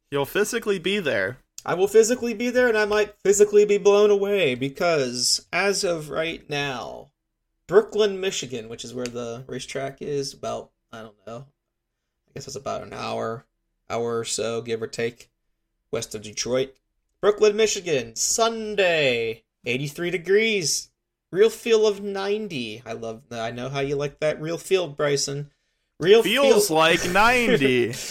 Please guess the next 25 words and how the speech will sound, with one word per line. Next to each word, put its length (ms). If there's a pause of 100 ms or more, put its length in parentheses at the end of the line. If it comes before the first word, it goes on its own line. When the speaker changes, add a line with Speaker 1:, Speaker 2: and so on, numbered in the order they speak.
(300)
Speaker 2:
Real 240
feel 380
of 140
ninety 420
degrees. 760 (640)
And 140
it, 240 (1040)
that 240
is, 340 (140)
that 200
is 200
how 380
every, 680 (360)
so 360
before, 520
Michigan 400
had 240
two 200
races, 380
a 60
spring 340
race 360 (140)
and, 260 (100)
and 160
a 200